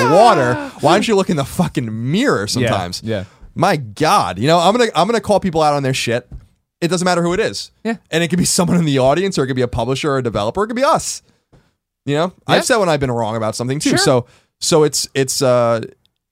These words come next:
Speaker 1: I'm always gonna be true to me in the way I feel, and that's gonna, that's the best way I can do it. And I think that's why we work, and I think that's why the show works. I think that's why we have a lot of respect. We are the voices of PlayStation on the internet,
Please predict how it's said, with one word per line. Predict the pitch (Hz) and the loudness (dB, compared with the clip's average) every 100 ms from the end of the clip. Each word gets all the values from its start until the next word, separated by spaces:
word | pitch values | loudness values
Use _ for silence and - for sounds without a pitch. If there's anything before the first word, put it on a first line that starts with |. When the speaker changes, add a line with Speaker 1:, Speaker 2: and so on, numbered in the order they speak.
| _ _ _ | _ _ _
Speaker 1:
I'm | 156 180 | -2 2
always | 208 | 2
gonna | 202 | 0
be | 190 | -4
true | - 175 | -2 -2
to | 139 | 0
me | 131 | -2
in | 127 | -2
the | 120 | -2
way | 113 | -2
I | 113 | -4
feel, | - 117 110 | -4 -4 -4
and | 107 | -4
that's | 107 107 | -6 -6
gonna, | 120 101 | -8 -6
that's | 107 104 | -8 -6
the | 107 | -4
best | 104 - | -6 -6
way | 101 92 | -6 -6
I | |
can | 92 95 | -6 -4
do | 143 | -2
it. | 107 | -2
And | |
I | 98 | -4
think | 113 | -4
that's | 120 110 | -4 -4
why | 107 | -4
we | 98 | -4
work, | 92 95 | -4 -6
and | 95 | -6
I | |
think | 92 | -8
that's | 95 95 | -8 -8
why | |
the | 90 | -8
show | - | -6
works. | 92 98 | -6 -6
I | 95 | -10
think | 98 | -6
that's | |
why | 110 | -6
we | 110 | -4
have | |
a | 107 | -4
lot | 107 | -4
of | |
respect. | 104 - 135 | -6 -6 -6
We | 113 | -6
are | 104 175 | -2 -2
the | 143 | -2
voices | 101 101 101 | -6 -8 -8
of | 110 | -8
PlayStation | 160 190 - 92 95 | -4 -4 -6 -10 -8
on | 101 | -8
the | 127 | -4
internet, | 202 110 92 | -4 -4 -8